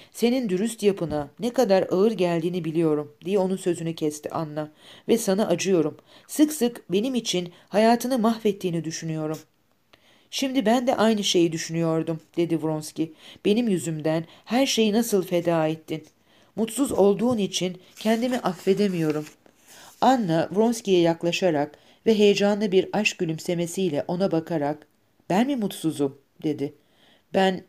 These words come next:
kendisine yiyecek verilen aç bir insan gibiyim. Üşüyordur, giysileri yırtık pırtıktır, utanıyordur belki.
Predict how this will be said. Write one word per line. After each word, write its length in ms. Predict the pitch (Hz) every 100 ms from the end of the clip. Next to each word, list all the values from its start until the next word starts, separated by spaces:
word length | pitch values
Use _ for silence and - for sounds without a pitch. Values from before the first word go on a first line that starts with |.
| - -
kendisine 460 | - 214 226 226 226
yiyecek 460 | 226 175 170 240 196
verilen 440 | 190 185 180 170 - -
aç 240 | 220 -
bir 100 | 180
insan 440 | 185 170 196 190
gibiyim. 360 | 170 160 156 - _ _ _ - _
Üşüyordur, 760 | 214 - 247 226 190 170 165 160 - -
giysileri 420 | 208 233 - 233 247
yırtık 460 | 180 196 202 262
pırtıktır, 640 | 202 190 190 190 - 185 - _
utanıyordur 800 | 190 - 240 247 202 165 170 160
belki. 480 | 165 156 151 160